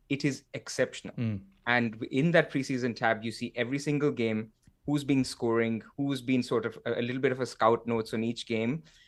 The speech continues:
Speaker 1: And more importantly, you have this table, which is only, um, available to members, where you have minutes for every single player and every single team for the games in preseason,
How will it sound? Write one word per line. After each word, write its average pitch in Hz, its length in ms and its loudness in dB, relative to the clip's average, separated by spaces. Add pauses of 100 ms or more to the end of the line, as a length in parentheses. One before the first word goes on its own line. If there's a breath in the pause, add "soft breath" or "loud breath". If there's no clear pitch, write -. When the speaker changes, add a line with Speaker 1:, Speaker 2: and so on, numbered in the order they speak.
(180 soft breath)
Speaker 1:
And 123 140 0
more 139 180 6
importantly, 160 460 2
you 110 120 2
have 113 200 0
this 113 160 -6
table, 123 380 2
which 107 180 -8
is 107 80 -6
only, 110 440 -2
um, 101 380 -2 (200)
available 110 400 -2
to 117 80 -6
members, 123 500 2 (380 soft breath)
where 120 140 2
you 127 120 -2
have 120 80 0 (160)
minutes 139 260 2
for - 80 0 (180)
every 135 240 -2 (100)
single 120 360 2
player 113 200 4
and 113 80 -4 (120)
every 120 220 -2 (120)
single 110 260 -2 (140)
team 107 200 0 (100)
for 104 140 -4
the 107 60 -2 (140)
games 104 240 -2 (100)
in 101 100 -8
preseason, 95 460 -8